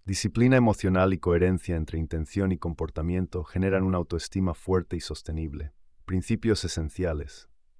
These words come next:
La confianza es un proceso, no un rasgo fijo. La voz interior es la brújula más poderosa. La narrativa determina la identidad. La valentía se practica. El entorno expande o limita. Los hábitos confirman la propia capacidad.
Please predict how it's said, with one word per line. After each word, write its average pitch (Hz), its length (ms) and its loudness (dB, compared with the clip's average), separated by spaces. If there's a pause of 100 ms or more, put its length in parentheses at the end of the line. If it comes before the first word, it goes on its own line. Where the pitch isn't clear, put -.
(160)
La 90 100 -2
confianza 120 540 6
es - 120 6
un 110 120 4
proceso, 92 680 0 (320)
no 98 140 2
un 104 140 4
rasgo 85 300 4
fijo. - 480 -8 (640)
La 87 100 -2
voz 104 220 6
interior 104 480 6
es 90 100 2
la 87 140 2
brújula 87 420 0
más 82 220 0
poderosa. 78 640 -4 (260)
La 87 120 -2
narrativa 92 540 4
determina 90 540 2
la 82 140 0
identidad. 78 640 -4 (340)
La 82 140 -6
valentía 85 500 2
se - 160 -2
practica. - 680 -8 (220)
El 85 120 -2
entorno 101 420 4
expande 95 480 2
o - 20 0
limita. 78 560 -4 (240)
Los 87 200 -2
hábitos 104 420 2
confirman 95 680 0
la 76 140 -6
propia 90 320 -2
capacidad. 76 640 -6